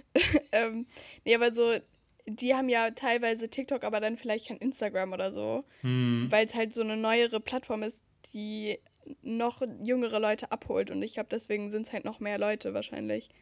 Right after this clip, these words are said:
Speaker 2: Oh je, glaubst du, irgendwann wird Instagram so sein wie Facebook für uns heute?
Speaker 1: Ja, das frage ich mich halt auch. So, was ist das nächste neue Ding, weißt du? Und das finde ich halt so immer so krass, weil man denkt sich ja dann doch irgendwie, also ich ertappe mich dann doch mal dabei,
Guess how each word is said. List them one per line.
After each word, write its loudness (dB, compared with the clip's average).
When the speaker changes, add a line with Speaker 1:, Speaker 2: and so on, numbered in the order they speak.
Speaker 2:
Oh 4
je, 2
glaubst 2
du, -4
irgendwann 0
wird -2
Instagram -2
so 0
sein 0
wie -2
Facebook -4
für -6
uns -4
heute? -4
Speaker 1:
Ja, 2
das 0
frage -2
ich -4
mich 2
halt 2
auch. 8
So, -2
was 6
ist -4
das -8
nächste 2
neue 4
Ding, 0
weißt -4
du? -2
Und 4
das 8
finde 6
ich 2
halt 6
so 0
immer 4
so 2
krass, 0
weil 2
man 0
denkt 6
sich -2
ja 4
dann 2
doch 2
irgendwie, -2
also 2
ich 0
ertappe 0
mich -4
dann -4
doch -4
mal -2
dabei, 0